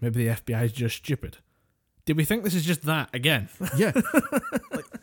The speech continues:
Speaker 2: the Marvel movies don't paint a good picture of law enforcement. <laughs>
Speaker 1: Right.
Speaker 2: The Marvel, the Marvel Netflix shows make the local law enforcement out to be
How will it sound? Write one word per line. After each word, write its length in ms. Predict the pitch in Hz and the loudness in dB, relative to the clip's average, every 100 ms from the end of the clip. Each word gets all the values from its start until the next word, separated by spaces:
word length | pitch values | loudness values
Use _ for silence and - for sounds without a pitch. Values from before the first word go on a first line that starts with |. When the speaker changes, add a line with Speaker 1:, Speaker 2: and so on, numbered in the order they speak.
| - | -2
Speaker 2:
the 100 | 147 | 2
Marvel 340 | 165 214 208 | 2 0 0
movies 360 | 202 185 143 104 104 | 0 -2 -4 -6 -2
don't 220 | 135 170 - - | 0 -2 -8 -4
paint 300 | 123 131 135 _ - | -2 -2 -4 _ -8
a 100 | 104 - - | -8 -8 -8
good 200 | 113 120 - | -4 -4 -4
picture 540 | - - - - 101 90 - | -2 -2 -4 -6 -6 -6 -10
of 240 | - 101 95 | -4 -4 -2
law 240 | 98 104 | -2 0
enforcement. 640 | 95 - 90 - - - - | -2 -4 -8 -8 -8 -8 -10
<laughs> 100 | - | -10
Speaker 1:
Right. 360 | 143 120 117 - - | -6 -4 -4 -8 -6
Speaker 2:
The 100 | 123 | -2
Marvel, 480 | 120 139 127 131 123 | 0 2 0 -2 -4
the 380 | 131 107 110 110 - - | -6 -4 -2 -2 -6 -6
Marvel 280 | 120 120 117 | -2 -2 -2
Netflix 360 | 117 113 113 | -4 -6 -14
shows 280 | - 104 90 - _ _ _ _ - | -8 -4 -6 -8 _ _ _ _ -8
make 420 | 113 110 - - _ - | -4 -4 -6 -20 _ -10
the 420 | 107 104 92 90 - | -4 -2 -2 -6 -6
local 240 | 104 113 | -4 -2
law 140 | 101 | -2
enforcement 480 | 98 90 95 - 92 | -2 -2 -6 -6 -8
out 180 | 95 - | -8 -10
to 60 | - | -12
be 160 | 87 | -12